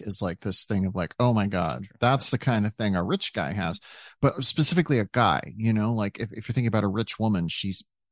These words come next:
Speaker 1: you know, rarely, like, the Cadillac is not the stereotype you're going with there.
Speaker 2: No.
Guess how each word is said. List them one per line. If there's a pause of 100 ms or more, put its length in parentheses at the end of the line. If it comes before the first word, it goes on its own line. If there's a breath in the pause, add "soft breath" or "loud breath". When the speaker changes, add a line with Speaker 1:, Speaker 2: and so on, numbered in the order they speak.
(140)
Speaker 1:
you
know,
rarely,
like,
the
Cadillac
is
not
the
stereotype
you're
going
with
there. (160 loud breath)
Speaker 2:
No.